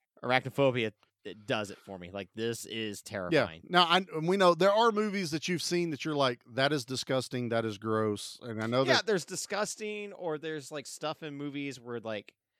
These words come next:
Speaker 1: that makes me uncomfortable, or, like,
Speaker 2: Right.
Speaker 1: "Oh, yeah, that is, like, a fear of
Speaker 2: Yeah.
Speaker 1: mine." But as far as, like, a movie that legit is scary to me, it's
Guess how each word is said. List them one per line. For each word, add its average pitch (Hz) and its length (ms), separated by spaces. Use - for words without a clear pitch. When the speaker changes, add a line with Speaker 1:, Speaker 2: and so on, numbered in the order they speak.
Speaker 1:
that 117 240
makes 127 240
me 117 80
uncomfortable, 127 500
or, 117 160
like, 139 80
Speaker 2:
Right. 120 140
Speaker 1:
"Oh, 120 80
yeah, 113 160
that 104 240
is, 104 220
like, 104 140
a 101 120
fear 110 460
of 123 100
Speaker 2:
Yeah. 131 40
Speaker 1:
mine." 135 400
But 143 200
as 135 220
far 214 400
as, 160 180
like, 131 220
a 120 100
movie 135 420
that 117 240
legit 110 680
is 104 180
scary 127 520
to 104 60
me, 98 260
it's - 300